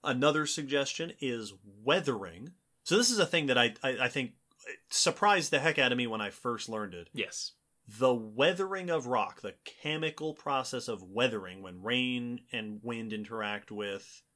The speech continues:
Speaker 1: s-, exposed rock, absorbs carbon dioxide. Like, the
Speaker 2: Which
Speaker 1: weathering
Speaker 2: is
Speaker 1: of silicate rocks
Speaker 2: Mm-hmm.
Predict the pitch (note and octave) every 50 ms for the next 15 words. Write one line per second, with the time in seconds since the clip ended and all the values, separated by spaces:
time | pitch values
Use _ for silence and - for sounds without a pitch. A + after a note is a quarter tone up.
0 | _ - - - E3 C#3+ - - - C3 A#2+ A#2 A2+ A2+ A#2+ A#2 G#2+ G2+ F#2+ F#2+
1 | - - _ _ _ _ - D3 C#3+ D3 B2+ A2+ G#2 G#2 - - C3+ C#3+ D#3 D#3+
2 | D3+ C3 B2 A#2+ - - - - _ - - C#3 C3 B2+ B2 A#2+ A2+ A2+ G#2+ G2
3 | - - - - _ _ _ _ _ - B2+ B2 C3 C#3 B2 C#3 E3+ F3+ F#3 F3+
4 | F3+ F3 D#3+ C3 A2+ - - - - D#3+ D#3 E3 D#3+ - E3+ E3 E3 F3 E3+ D#3+
5 | C3 A2 G#2 F#2+ G2 D3 C#3+ C3 B2+ B2 A#2+ A#2+ A2+ A2+ A#2 D3